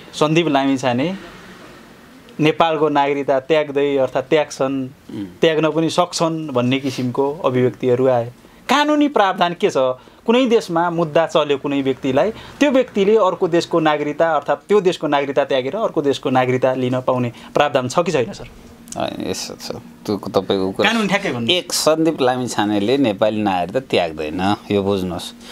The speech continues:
Speaker 1: भने
Speaker 2: दुई,
Speaker 1: राष्ट्रको खेलाडी हो नि सर।
Speaker 2: होइन, दुई, त्यही त, राष्ट्रको खेलाडी हो र त त्याग्दैन त। दोस्रो कुरो र चाहिँ अब नागरिकता त्याग्नका लागि हाम्रो कानुन हेर्ने होइन, कुन देशमा जाने हो त्यो देशको कुरा हो।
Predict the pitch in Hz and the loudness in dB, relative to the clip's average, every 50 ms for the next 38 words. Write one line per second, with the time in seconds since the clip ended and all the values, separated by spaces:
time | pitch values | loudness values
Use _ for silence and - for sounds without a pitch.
0 | - - - - - 240 285 370 392 - 285 302 302 - - 330 277 233 - 240 | -18 -18 -10 -2 0 2 2 4 2 2 0 0 0 0 -2 -2 -2 0 0 2
1 | 277 254 226 202 143 123 123 135 127 120 131 123 104 98 104 - - 120 131 123 | 2 2 0 -2 -4 -4 -4 -6 -6 -4 -4 -2 0 0 0 0 0 0 0 0
2 | 107 113 143 170 180 185 175 151 - - - - - 170 160 - - 135 135 113 | 0 2 4 4 4 4 2 0 -2 -6 -20 -4 -2 -2 -2 2 0 0 2 4
3 | 98 107 113 110 - - 156 147 120 - 120 117 120 120 120 120 110 107 107 - | 2 2 2 2 2 2 2 2 2 2 2 2 2 2 2 0 0 0 -2 -4
4 | - - - - 113 95 95 92 90 87 82 80 85 78 - 123 123 - - - | -8 -8 -2 -2 0 0 -2 -4 -4 -6 -8 -8 -6 0 0 0 0 -2 -14 -20
5 | - - - - - - - 127 123 160 156 - - 175 190 170 - 139 127 110 | -18 -14 -14 -12 -14 -10 -8 0 2 2 2 2 2 0 0 0 0 0 0 2
6 | 113 120 135 156 180 180 156 98 98 113 117 120 104 110 107 101 - 151 151 156 | 4 2 4 2 2 0 0 0 0 2 2 2 0 0 -2 -2 0 2 4 4
7 | 160 156 135 - 87 107 127 135 147 147 147 147 123 127 131 131 135 143 143 131 | 4 2 0 0 0 0 2 2 4 2 2 2 2 2 2 2 2 2 0 2
8 | - 143 117 - 151 131 120 120 123 127 123 117 120 120 117 117 113 110 110 123 | 0 -2 0 2 0 2 2 2 0 -2 0 0 0 2 2 2 0 0 -2 -2
9 | 147 156 156 143 92 87 90 95 110 123 127 123 131 113 104 104 110 110 104 101 | -2 0 0 0 0 0 0 0 0 0 0 2 0 0 0 -2 -4 -4 -2 -2
10 | 98 92 101 101 98 95 107 151 185 185 - - 156 151 147 143 139 123 - - | -2 0 0 -2 -2 -2 -2 -2 -4 -4 -2 0 2 2 4 4 2 2 0 0
11 | 139 135 131 120 113 107 104 104 101 110 151 - - 151 131 113 113 113 101 - | 0 0 2 2 2 0 0 0 0 0 -2 0 0 0 0 2 2 0 0 -2
12 | - 107 101 104 107 92 87 85 80 82 87 92 95 98 95 90 | -4 -4 -2 0 0 2 2 0 0 0 0 0 0 0 -2 -4